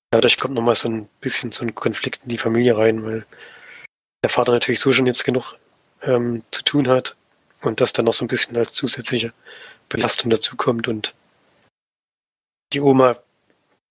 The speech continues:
freuen sich dann eben so nach und nach, das dauert wirklich ein bisschen, aber die freuen sich so nach und nach mit den Kindern, gerade mit dem Sohn dann an, und bringt da vielleicht mal ein bisschen anderen,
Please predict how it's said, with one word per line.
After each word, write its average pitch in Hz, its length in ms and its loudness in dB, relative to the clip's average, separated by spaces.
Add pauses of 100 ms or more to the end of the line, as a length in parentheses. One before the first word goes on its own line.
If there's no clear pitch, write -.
freuen 127 140 2
sich 117 140 -4
dann 135 100 -4
eben 123 120 0
so 120 120 -4
nach 117 280 4
und 120 100 0
nach, 123 240 2
das - 220 -4
dauert 117 220 -2
wirklich 131 220 -6
ein 127 60 -4
bisschen, 127 280 -4
aber 117 120 -4
die 120 80 0
freuen 123 220 0
sich 117 100 -2
so 117 80 0
nach 120 200 4
und 120 60 -2
nach 120 200 2
mit 120 120 -4
den 113 140 -2
Kindern, 127 400 0 (500)
gerade 117 260 4
mit 117 120 -2
dem 110 120 0
Sohn 120 280 -2
dann 113 160 -8
an, 113 260 -6 (520)
und 110 240 -12 (1400)
bringt 110 100 -2
da 117 40 2
vielleicht 117 280 0
mal 120 80 4
ein 107 60 0
bisschen 120 340 -4
anderen, 113 400 -4